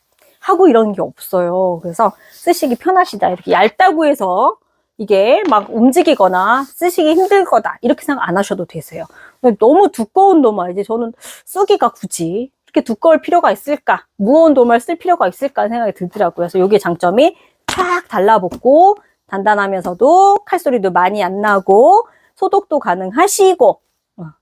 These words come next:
아주 장점이 많은 도마입니다. 그래도 나는, 어, 이렇게, 나는 이렇게 쨍하게, 어, 김치 도마 쓰고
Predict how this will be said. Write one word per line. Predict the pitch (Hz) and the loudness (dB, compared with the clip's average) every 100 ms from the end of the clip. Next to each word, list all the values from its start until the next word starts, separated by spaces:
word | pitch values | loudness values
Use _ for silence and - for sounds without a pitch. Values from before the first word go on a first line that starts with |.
| _ _ | _ _
아주 | 185 185 277 320 320 | -8 -2 0 0 -2
장점이 | 175 - 190 | -8 -6 -6
많은 | 165 160 208 220 | -6 -2 -2 -2
도마입니다. | 165 160 - _ _ _ - | -4 -12 -16 _ _ _ 0
그래도 | - 403 403 | 2 4 4
나는, | 339 311 311 311 311 311 311 - - | 4 4 4 4 4 2 -2 -16 -4
어, | 254 277 294 277 175 | 2 4 4 2 0
이렇게, | 320 392 - 196 233 480 - - _ _ - | -2 -2 -2 0 0 -4 -12 -20 _ _ -12
나는 | 254 269 359 | -2 2 4
이렇게 | 254 - | 2 -2
쨍하게, | - 349 440 440 302 202 185 _ _ 226 | -4 -2 0 0 2 0 -2 _ _ -10
어, | 208 | -2
김치 | 262 294 349 | 2 2 4
도마 | 320 311 | 4 2
쓰고 | - 302 339 | 0 0 0